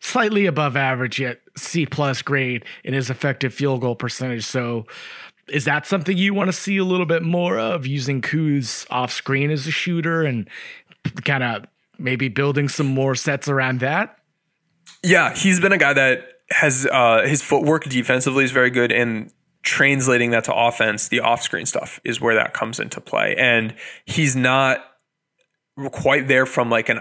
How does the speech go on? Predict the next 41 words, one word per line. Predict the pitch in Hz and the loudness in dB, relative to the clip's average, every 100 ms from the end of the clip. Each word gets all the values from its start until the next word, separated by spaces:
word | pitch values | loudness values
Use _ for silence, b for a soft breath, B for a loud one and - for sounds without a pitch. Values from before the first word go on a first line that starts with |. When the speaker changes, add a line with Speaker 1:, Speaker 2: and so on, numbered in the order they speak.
| - | 0
Speaker 2:
I | 117 120 117 | 2 2 0
Q, | - 135 120 117 117 | -2 2 2 4 2
read | 117 101 120 | 0 -4 -2
the | 120 | -4
defense | 120 117 120 117 110 110 - - B B - | -4 -2 2 2 0 -2 -2 -6 B B 0
and | 123 110 110 110 - - | 2 4 0 -2 -8 -6
know | 143 135 120 | 0 2 2
when | 113 | 2
to | - | 0
curl | - 190 165 147 | 2 4 6 4
or | 120 | 2
fade | - 156 135 | 2 4 4
or | 131 | 4
whatever | 127 127 | 4 4
standpoint. | 127 135 139 151 156 B B | 2 2 2 2 0 B B
And | - | 0
that's | 175 202 | 2 4
okay. | 226 196 - - - | 2 4 0 0 -4
You | - 147 185 | 0 2 2
can | 160 143 139 135 127 | 4 4 4 2 0
still | - - 131 139 | -2 0 2 2
have | 151 139 143 | 2 2 4
guys | 117 113 113 113 - B B - - - | 4 4 4 2 -4 B B -16 -8 0
operating | 139 139 135 127 | 2 4 4 4
in | 120 | 4
those, | 120 117 113 - - | 4 4 2 0 2
those | 120 - | 0 2
situations. | 123 127 170 175 127 120 | 0 2 4 4 2 0
And | 135 | 0
then | 131 | 2
just | 123 120 | 2 0
from | 131 | 0
a | 117 | 0
coaching | 185 214 165 | 2 2 2
staff | 143 120 113 | 2 2 2
standpoint, | - 127 120 117 104 | 2 0 0 -2 0
you | 123 | -2
need | 120 | 0
to | 117 | 2
know, | 117 | 2
okay, | - 131 131 107 | 2 2 2 2